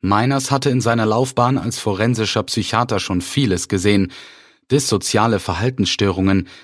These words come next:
dissoziative Identitätsstörungen, Fälle von Schizophrenie, suizidale Personen, eben alles, was die menschliche Psyche zu bieten hat.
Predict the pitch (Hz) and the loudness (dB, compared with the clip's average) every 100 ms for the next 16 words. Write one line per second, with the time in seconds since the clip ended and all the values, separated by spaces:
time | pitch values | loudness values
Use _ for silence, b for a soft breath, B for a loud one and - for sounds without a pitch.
0 | B B - 143 - 131 - 123 - 151 | B B -4 -2 0 0 0 0 0 0
1 | 139 - 123 117 117 117 143 - - 90 | 2 2 2 0 -2 -2 -2 -2 0 0
2 | 85 85 87 - - - - 113 135 95 | 0 -2 -4 -6 -12 -14 -2 2 4 2
3 | - 95 92 - 110 - 101 - 101 135 | 0 0 0 -2 -2 -2 -2 0 2 4
4 | 131 B B B B - 123 131 135 131 | 4 B B B B 0 2 2 0 0
5 | 135 151 104 101 90 101 107 98 90 - | 0 -2 -2 -2 0 2 2 2 0 -6
6 | _ - 147 143 135 147 170 156 131 135 | _ -4 0 0 -2 0 0 2 0 0
7 | 139 120 135 160 151 135 131 - 156 151 | 2 2 2 0 0 0 -2 -2 -2 -2
8 | 131 139 147 - 98 - - | -2 -4 -4 -4 -6 -6 -14